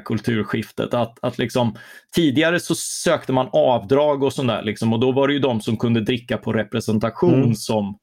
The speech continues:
Speaker 2: Just det.
Speaker 1: eh, som gjorde det. Men, men, eh, och, och andra skåpsöp, liksom. Men, men, eh, utedrickandet för att man, man vill och väljer det, eh, på after work till exempel, det kommer när folk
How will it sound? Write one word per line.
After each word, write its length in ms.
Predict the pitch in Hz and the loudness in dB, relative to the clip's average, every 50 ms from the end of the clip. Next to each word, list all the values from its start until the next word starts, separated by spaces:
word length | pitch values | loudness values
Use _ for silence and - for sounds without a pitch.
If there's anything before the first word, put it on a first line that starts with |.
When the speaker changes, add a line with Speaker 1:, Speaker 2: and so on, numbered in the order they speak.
| _ _ _ - | _ _ _ -8
Speaker 2:
Just 160 | 120 113 - | -8 -6 -2
det. 100 | - 120 | -2 0
Speaker 1:
eh, 300 | 117 107 101 95 92 - 127 | 0 0 0 -2 -2 -4 -4
som 180 | - - 135 - | -2 -2 -2 2
gjorde 320 | 131 131 123 113 107 110 | 2 2 2 2 0 0
det. 240 | 107 113 110 107 - - | 0 0 -2 -2 -2 0
Men, 420 | 123 123 131 127 123 123 123 120 120 | 0 2 2 2 2 2 0 -2 0
men, 420 | 135 131 123 120 120 117 117 117 | 0 2 4 4 4 4 4 4
eh, 440 | 120 117 117 113 110 110 110 107 104 - 110 | 4 4 4 4 4 2 2 0 0 -2 0
och, 460 | 107 98 - - 135 131 127 131 135 127 | 0 0 2 4 4 4 4 4 2 2
och 120 | 123 131 | 4 2
andra 440 | 131 127 117 110 113 110 107 107 104 | 2 2 2 2 2 2 2 2 0
skåpsöp, 760 | - - - 131 117 107 - - - 110 107 98 - - - | -2 -2 -2 0 0 0 -2 -4 -4 -2 -2 -2 -4 -6 -8
liksom. 380 | 110 - - - - - - - - - - - - - _ _ _ | -8 -8 -6 -6 -6 -6 -6 -10 -16 -20 -20 -20 -20 -20 _ _ _
Men, 420 | 123 120 127 131 127 127 123 120 120 | 0 2 2 2 2 0 0 -2 -2
men, 440 | - 131 131 127 123 123 120 117 117 | 0 0 2 2 2 2 2 2 2
eh, 120 | 117 117 117 | 2 2 0
utedrickandet 1160 | - - 170 156 123 110 - - 127 101 135 143 180 175 - _ - 156 147 135 123 120 117 - | 0 2 2 2 2 2 0 0 2 2 2 0 0 -2 -2 _ 0 0 2 2 0 0 -2 -2
för 240 | - 127 117 107 | -2 0 0 2
att 160 | 104 104 101 - | 0 0 -2 -2
man, 360 | 113 113 110 110 107 101 - - | -2 0 0 0 0 -2 -2 -2
man 220 | 113 110 110 110 | -2 0 0 2
vill 300 | 113 131 139 131 127 120 | 2 2 2 2 2 2
och 140 | 113 104 95 | 2 2 2
väljer 380 | 131 143 151 147 135 135 127 | 2 2 2 2 2 2 2
det, 180 | 107 - - 104 - _ _ _ _ _ 120 | 2 0 -4 -6 -8 _ _ _ _ _ -2
eh, 360 | 117 110 104 101 98 95 95 98 - - | 0 0 0 0 -2 -2 -4 -6 -4 -2
på 320 | 123 117 110 107 - - - - - | -2 0 0 0 -2 -4 -4 -2 0
after 260 | 120 110 - - 120 | 0 -2 0 0 0
work 300 | 113 110 104 101 - _ | 0 2 0 -2 -4 _
till 140 | - 107 107 | -6 -4 -4
exempel, 440 | 104 - - 107 98 98 - 110 | -4 -2 -4 -4 -4 -4 -4 -2
det 120 | 107 131 127 | -2 -2 0
kommer 340 | - - 127 117 117 117 117 | 2 0 2 2 2 0 0
när 120 | 117 110 | 0 -2
folk 280 | - - 117 110 101 | -2 -2 -4 -4 -4